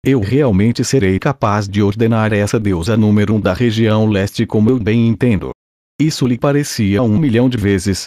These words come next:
mais surreal que até mesmo matá-la com um único tapa. Kanye Inger conformou com suas palavras, se pôs de pé e ficou ali parada quietamente. "Kanye Inger,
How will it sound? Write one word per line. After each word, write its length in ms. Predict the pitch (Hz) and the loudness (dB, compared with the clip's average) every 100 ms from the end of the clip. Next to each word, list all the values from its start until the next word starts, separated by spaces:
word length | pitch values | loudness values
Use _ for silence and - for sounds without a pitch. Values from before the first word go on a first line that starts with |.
| - | -4
mais 380 | - 110 147 127 | -2 0 -2 -2
surreal 500 | 120 123 101 113 120 | -2 0 0 0 0
que 200 | 113 101 | 0 0
até 260 | 92 139 | 0 0
mesmo 400 | 117 117 107 120 | 0 0 0 0
matá-la 440 | 120 - 98 98 104 | 0 0 -2 0 0
com 200 | 123 123 | 0 2
um 60 | |
único 320 | 147 151 147 131 | 2 0 -2 -2
tapa. 480 | 113 92 - 73 - _ _ _ _ | -2 -2 -4 -6 -8 _ _ _ _
Kanye 540 | - 123 92 101 80 123 | -2 0 2 0 2 2
Inger 440 | 139 110 117 127 | 0 0 0 -2
conformou 600 | - 110 156 131 113 123 | -2 -2 0 0 2 0
com 120 | - 160 | 0 -2
suas 260 | 123 98 | -2 -2
palavras, 600 | - 175 95 78 113 170 - - | -2 -2 0 -2 -2 -4 -8 -14
se 200 | - - | -6 -4
pôs 360 | 95 117 117 107 | 0 0 0 0
de 100 | 151 | -2
pé 260 | - 135 | 0 0
e 80 | 147 | 0
ficou 400 | - 131 120 127 | -2 -2 0 2
ali 220 | 120 143 | 2 0
parada 480 | 135 135 101 104 104 | 0 0 0 0 -2
quietamente. 800 | - 127 101 104 110 110 82 - - _ _ _ _ _ | -2 0 0 0 2 0 -2 -8 -12 _ _ _ _ _
"Kanye 560 | 143 120 95 95 80 123 | 0 2 2 0 2 2
Inger, 420 | 143 110 95 - | 2 0 -2 -4